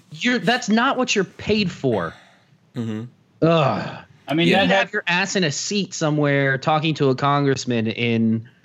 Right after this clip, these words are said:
Speaker 1: or taking them to the range or whatever
Speaker 2: Mm-hmm.
Speaker 1: in, uh, in D C, not on a plane jet setting to Alaska so you can go elk hunting or whatever the
Speaker 2: Mm-hmm.
Speaker 1: fuck you could be doing.
Speaker 2: <laughs> Yeah.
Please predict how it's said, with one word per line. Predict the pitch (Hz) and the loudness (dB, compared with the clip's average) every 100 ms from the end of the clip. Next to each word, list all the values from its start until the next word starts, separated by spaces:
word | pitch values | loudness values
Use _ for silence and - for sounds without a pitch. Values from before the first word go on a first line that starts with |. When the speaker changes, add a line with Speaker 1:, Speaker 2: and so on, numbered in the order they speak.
| - - _ _ _ | -12 -12 _ _ _
Speaker 1:
or | - 123 | 0 2
taking | - 190 170 160 | 4 2 2 2
them | 151 | 2
to | 143 | 0
the | 139 | 0
range | 127 135 143 135 117 113 | 0 2 2 2 0 -2
or | 127 | 0
whatever | 120 139 143 139 110 95 - _ _ | 2 2 2 2 0 -2 -8 _ _
Speaker 2:
Mm-hmm. | 127 156 135 | -6 -2 0
Speaker 1:
in, | 131 123 120 | 0 2 2
uh, | 113 107 107 98 | 2 2 0 -2
in | 135 123 117 110 110 _ | -2 0 2 0 -4 _
D | - 147 | 0 2
C, | 127 156 143 | 2 2 2
not | 123 135 135 - _ - | 2 0 -2 -6 _ -2
on | 139 | 0
a | 123 | 0
plane | - 151 143 | 0 0 0
jet | 120 127 127 | 0 -2 -2
setting | 147 131 127 | -2 -2 -2
to | 135 131 | 0 0
Alaska | 117 123 131 131 - | 0 0 0 -2 -2
so | 117 123 | -4 -4
you | |
can | 113 117 | -4 -2
go | 117 113 | 0 0
elk | 120 117 - | 0 -2 -4
hunting | 98 90 87 92 | -8 -6 -8 -8
or | 92 - - | -10 -12 -4
whatever | 123 123 | 0 2
the | 123 | 0
Speaker 2:
Mm-hmm. | 135 156 113 | 0 0 0
Speaker 1:
fuck | - 185 | -2 -2
you | 147 | -2
could | 98 | -2
be | 98 - | -4 -6
doing. | 92 - _ - | -14 -16 _ -14
Speaker 2:
<laughs> | 151 113 | -12 -8
Yeah. | 90 85 | -8 -8